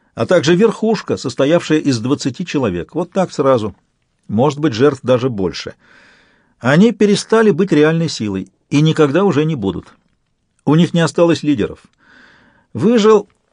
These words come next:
один из самых старших, боксер Хокса, но он уцелел только из-за того, что находится в больнице. К тому же он не в состоянии говорить.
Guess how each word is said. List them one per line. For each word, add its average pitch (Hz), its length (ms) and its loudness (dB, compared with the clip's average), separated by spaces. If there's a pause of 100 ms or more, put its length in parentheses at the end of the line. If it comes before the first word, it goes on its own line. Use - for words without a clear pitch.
(140)
один 151 360 2
из 175 60 2
самых 180 300 0
старших, - 680 -4
боксер 135 400 0
Хокса, 117 460 -2
но 127 180 0
он 175 180 2
уцелел 151 420 2
только 143 280 -2
из-за 127 180 -2
того, 156 220 0
что 151 140 -6
находится 139 440 -2
в 117 60 -6
больнице. 120 500 -2 (640)
К - 60 -20
тому 131 240 0
же 131 100 2
он 135 240 0
не 143 80 -2
в 135 60 -10
состоянии 131 560 -2
говорить. 131 440 -2